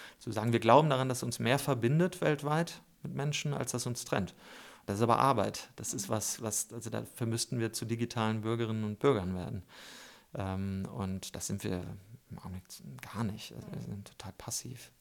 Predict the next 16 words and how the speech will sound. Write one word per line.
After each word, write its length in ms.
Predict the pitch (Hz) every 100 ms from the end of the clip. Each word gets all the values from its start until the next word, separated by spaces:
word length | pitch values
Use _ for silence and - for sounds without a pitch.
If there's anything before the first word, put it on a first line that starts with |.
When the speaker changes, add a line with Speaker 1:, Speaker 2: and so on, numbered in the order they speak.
| _ -
Speaker 2:
Mhm. 220 | 208 196 - 285 -
Aber 160 | 226
es, 120 | 226 -
es 320 | - 226 -
könnte 300 | - 233 269
ja 80 | 262
schon 720 | - 254 247 269 262 254 240
irgendwann 1080 | - 226 240 233 - _ - 202 196 202 214
die 100 | 214
Idee 220 | 185 202
geben, 440 | 196 208 208 208
ein, 300 | - 208 202 - -
ein 640 | 214 202 202 202 208 196
Gegenstück 500 | 185 202 214 202 208 -
zu 160 | 208
Facebook 640 | 190 190 185 - 190 190